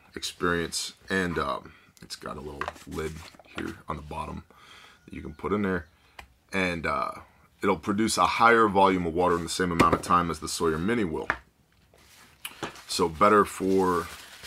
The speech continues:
longer trips into yon wilderness or for more people going on the same trip at the same time.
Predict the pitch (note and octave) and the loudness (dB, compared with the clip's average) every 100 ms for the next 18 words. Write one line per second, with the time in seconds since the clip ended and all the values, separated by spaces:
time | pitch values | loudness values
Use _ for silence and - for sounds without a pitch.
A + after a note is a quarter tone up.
0 | - - - - G#2 A#2 A2+ A2 G2 - | -16 -14 -2 0 8 8 8 4 2 4
1 | A2+ - - - A#2 G#2 - F2+ F#2+ G#2+ | 2 2 -10 -6 -4 -4 -2 0 4 4
2 | G2+ F#2 G2+ G2 G2 G2 F#2+ - F#2+ E2 | 4 2 2 2 0 0 -2 -4 -4 -4
3 | E2+ F2+ G2+ G2 - G#2+ F#2+ F2+ E2+ - | -4 0 2 2 0 -4 0 -2 -2 -2
4 | F2 E2+ E2+ D#2+ - A#2 G#2+ - E2+ - | -2 0 -4 -6 -4 -2 -2 -2 -4 -4
5 | - C2 - D2 C#2+ - G2+ D#2 | -12 -10 -10 -10 -10 -2 0 0